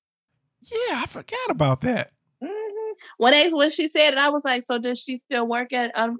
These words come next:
Speaker 2: at Prest and work at the restaurant?" After your work ethics at Prest, why do I want you <laughs> working here? I got questions.
Speaker 1: So, or,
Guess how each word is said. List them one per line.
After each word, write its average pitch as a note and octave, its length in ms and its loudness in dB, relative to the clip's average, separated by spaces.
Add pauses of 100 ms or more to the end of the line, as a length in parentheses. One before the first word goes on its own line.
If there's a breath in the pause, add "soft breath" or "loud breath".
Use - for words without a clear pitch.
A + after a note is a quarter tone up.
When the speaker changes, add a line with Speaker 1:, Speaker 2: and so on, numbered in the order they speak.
Speaker 2:
at G#3+ 320 0
Prest B3+ 360 0 (100)
and A#3 260 0
work D4+ 180 -4
at F4 140 -6
the F#4+ 80 -8
restaurant?" G#4 580 -6 (1500)
After E4 300 2
your D#4+ 260 4
work C#4 220 4 (100)
ethics C4 400 -2
at A3+ 220 0
Prest, E4 320 2
why A3+ 280 2
do C4 140 0
I B3 80 2
want B3+ 280 2
you F#4 160 10
<laughs> - 20 0
working D4+ 420 6 (140)
here? A#3 420 6 (320 loud breath)
I C#5+ 120 8 (160)
got F#4+ 120 4
questions. F3 800 0 (440)
Speaker 1:
So, G#3 280 2
or, E3+ 240 4